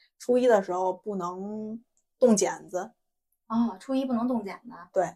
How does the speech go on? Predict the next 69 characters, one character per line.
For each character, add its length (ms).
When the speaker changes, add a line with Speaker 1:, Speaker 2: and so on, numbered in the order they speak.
Speaker 2:
哦。 280
Speaker 1:
初 200
一 80
的 80
时 60
候 60
不 120
能 120
倒 140
垃 180
圾。 340
Speaker 2:
啊， 120
这 140
我 100
知 160
道， 160
不 80
能 160
倒 120
垃 240
圾。 260
Speaker 1:
然 340
后 520
初 260
一 200
的 180
时 380
候 800
一 100
般 440
还 220
不 120
能 140
扫 220
地。 300
Speaker 2:
能 160
扫， 340
我 40
们 100
家 80
是 100
能 160
扫， 300
但 120
不 120
能 180
扫 260
出 140
去， 160
Speaker 1:
啊， 140
Speaker 2:
就 100
是 60
Speaker 1:
对， 0
类 180
似 200
于 60
这 180
种 140
吧。 100
Speaker 2:
这 60
种， 80
这 60
种 60
垃 40
圾 80
就 80
属 120
于 100
浮， 500